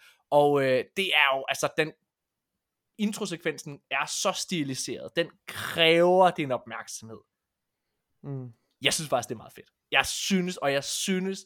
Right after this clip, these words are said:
Speaker 1: faktisk også, at traileren ser okay ud. Jeg kommer formentlig aldrig til at spille det her spil. Eller undskyld, se den her serie. Men jeg synes faktisk, at det ser meget fedt ud. Og jeg kan godt lide Cyberpunk-universet. Hvad tænker Janus Hasseris?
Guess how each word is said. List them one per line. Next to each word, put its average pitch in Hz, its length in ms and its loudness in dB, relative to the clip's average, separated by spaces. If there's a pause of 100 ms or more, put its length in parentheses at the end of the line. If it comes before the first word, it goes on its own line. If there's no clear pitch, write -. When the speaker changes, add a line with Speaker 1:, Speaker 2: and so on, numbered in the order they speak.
(160)
Speaker 1:
faktisk 151 400 -4
også, 135 320 -6 (360)
at 143 220 2
traileren 139 680 -2
ser 123 320 -2 (180)
okay 135 320 -2
ud. 107 120 -8 (260)
Jeg 147 140 2
kommer 156 220 2
formentlig 170 440 -8 (120)
aldrig 208 300 -2
til 147 100 -6
at 127 60 -6
spille 110 240 -8
det 104 80 -18
her 104 60 -16
spil. - 240 -20 (140)
Eller 156 160 2
undskyld, 139 260 -6 (100)
se 185 220 -2
den 131 140 -6
her 117 60 -6
serie. 120 340 -4 (300)
Men 147 180 -4
jeg 139 100 -4
synes 190 360 -2
faktisk, 143 360 -2 (100)
at 123 100 -6
det 123 100 -12
ser 117 120 -8
meget 107 260 -12
fedt - 120 -14
ud. - 80 -20 (680)
Og 156 80 4
jeg 165 140 6
kan 165 120 -10
godt 175 160 2
lide 180 140 -6
Cyberpunk-universet. 123 960 -4 (1120)
Hvad 185 120 6
tænker 175 480 4
Janus 131 180 -2
Hasseris? - 400 -10